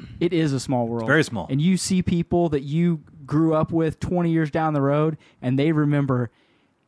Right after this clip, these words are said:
Speaker 1: crazy
Speaker 2: Everything.
Speaker 1: shit about you that you had forgot.
Speaker 2: Yep.
Speaker 1: And they're like, "Oh, do you remember that time you did that? Do you remember?" Yeah, I mean, obviously you can't go in the past and change what you've done, but, like, as you get older, you've gotta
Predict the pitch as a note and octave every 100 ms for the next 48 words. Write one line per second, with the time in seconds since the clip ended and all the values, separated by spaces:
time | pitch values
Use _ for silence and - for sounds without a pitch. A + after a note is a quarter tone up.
0 | - - C3 A#2+ G3 F3+ F#3 - G3 F#3+
1 | D3+ C#3+ C3+ C#3+ C#3+ C3+ C#3 C3+ F3 D#3
2 | C#3 - C3 A#2+ A2 C#3 C3+ A2 - A2
3 | G2+ G#2+ - D3 D#3 C#3+ C#3+ C4+ D#4+ B3
4 | B3+ C#4 C#4 C4 G#3 B3 C4 A#3+ B3 B3
5 | C4 - - - - A#3+ C4+ C4+ B3+ A3+
6 | G3 A3+ B3 A3+ G#3+ G#3+ G3 A3 G#3 F3+
7 | G3 E3 E3+ D#3+ E3 D#3 D3 C#3 B2+ B2+
8 | - F3+ E3+ D3+ C#3 B2+ D3 C#3+ C3 C3+
9 | A2 C#3 D3+ C#3 - - _ - - -
10 | _ D#3 C3+ D#3+ E3 G3 F#3+ C#3+ B2+ D3+
11 | C3+ B2 E3 A3+ C#3+